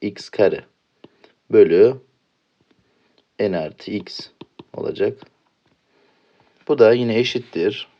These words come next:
Şöyle biraz daha aşağı inelim. Eşittir. Supremum x eleman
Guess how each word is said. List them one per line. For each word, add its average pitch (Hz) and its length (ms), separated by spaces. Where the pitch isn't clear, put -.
Şöyle - 240
biraz 85 200
daha 80 80
aşağı 85 280
inelim. 82 300
Eşittir. - 720
Supremum 92 840
x 131 420
eleman 92 600